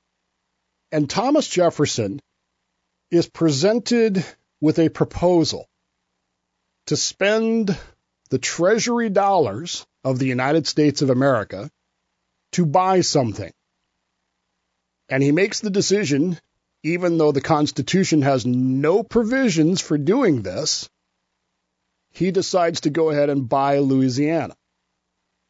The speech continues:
without congressional approval,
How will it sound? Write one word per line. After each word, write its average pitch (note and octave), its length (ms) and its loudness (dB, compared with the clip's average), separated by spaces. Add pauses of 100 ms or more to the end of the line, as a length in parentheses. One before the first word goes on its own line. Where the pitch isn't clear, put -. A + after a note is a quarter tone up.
(1500)
without B2 480 2 (160)
congressional G2 640 -8
approval, F3+ 600 2